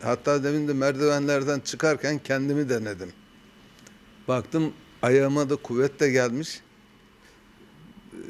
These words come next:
Yani benden mutlu insanı bilemiyorum. <laughs> Aynen öyle. Yirmi, yirmi beş yaşlarımıza geri döndük.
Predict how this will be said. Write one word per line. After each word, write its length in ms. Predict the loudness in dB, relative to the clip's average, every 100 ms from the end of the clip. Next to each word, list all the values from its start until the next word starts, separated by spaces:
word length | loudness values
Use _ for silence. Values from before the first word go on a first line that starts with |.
| -16 -16 -14 -2
Yani 260 | 0 0 -2 2
benden 320 | 2 4 0
mutlu 340 | -2 -8 -8
insanı 580 | -6 -6 -6 -6 -6 -6
bilemiyorum. 500 | -4 -4 -4 -8 -10 -4
<laughs> 60 |
Aynen 340 | -2 0 0 -2
öyle. 260 | -2 -6 -2
Yirmi, 360 | 4 4 4 0
yirmi 220 | 2 2
beş 200 | 0 0
yaşlarımıza 520 | 0 0 -4 -6 -4
geri 180 | -2 -2
döndük. 340 | -4 -8 -10